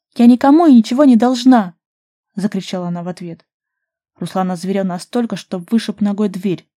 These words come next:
за которой пряталась девчонка. «Ты псих! Идиот!» кричала Дашка, стоя в центре спальни. Её лицо было мокрым от слёз, глаза затянуты поволокой злости и обиды,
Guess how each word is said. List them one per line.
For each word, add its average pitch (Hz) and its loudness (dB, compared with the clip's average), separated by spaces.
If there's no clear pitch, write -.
за 180 -12
которой 175 -8
пряталась 170 -10
девчонка. 165 -12
«Ты 320 2
псих! - -6
Идиот!» 359 0
кричала 196 -6
Дашка, 196 -6
стоя 196 -10
в - -18
центре 202 -8
спальни. 180 -12
Её 196 -6
лицо 202 -6
было 196 -8
мокрым 190 -6
от 196 -10
слёз, 170 -12
глаза - -6
затянуты 185 -8
поволокой 180 -10
злости 196 -8
и - -12
обиды, 190 -6